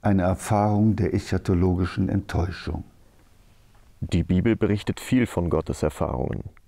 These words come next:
Speaker 2: und von unmittelbaren Verhältnissen des Menschen zu Gott. Gott spricht mit Abraham und dieser antwortet. Er spricht mit Mose. Die Propheten hören seine Stimme.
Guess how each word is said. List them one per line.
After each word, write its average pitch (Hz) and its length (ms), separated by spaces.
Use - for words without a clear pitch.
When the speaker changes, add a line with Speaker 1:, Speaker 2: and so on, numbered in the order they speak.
Speaker 2:
und - 180
von 82 380
unmittelbaren 85 760
Verhältnissen 87 640
des - 240
Menschen 87 460
zu - 160
Gott. - 360
Gott - 220
spricht - 640
mit - 320
Abraham 95 580
und 101 160
dieser 98 260
antwortet. - 640
Er - 80
spricht - 320
mit 82 160
Mose. 95 460
Die 98 60
Propheten - 600
hören 90 300
seine 85 200
Stimme. 90 380